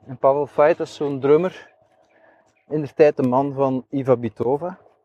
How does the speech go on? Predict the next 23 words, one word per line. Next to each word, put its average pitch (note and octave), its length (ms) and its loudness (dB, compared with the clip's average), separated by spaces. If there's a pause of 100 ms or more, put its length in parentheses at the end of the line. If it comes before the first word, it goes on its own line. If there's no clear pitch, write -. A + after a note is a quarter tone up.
(840)
En B2+ 100 -4
ik B2 80 -4
was D#3+ 180 2
toen F3 140 0
in D#3+ 100 -2
Tsjechië D#3+ 320 4
met D3+ 160 -2
Geert C3 260 4
Wageman, D3+ 560 2 (1120)
multi-instrumentalist. D#3+ 1300 -2 (1500)
En B2 100 -14
Pavel D3 240 2
Fait, E3 300 2
die C#3 180 0
had C#3 100 4
een C3+ 300 -2
Mongoolse B2+ 580 2
zangeres C#3 720 0
uitgenodigd, D#3+ 920 -2 (1200)
die B2+ 120 -16
toen F3 200 2
vertelde D#3 540 2
dat C#3 340 -10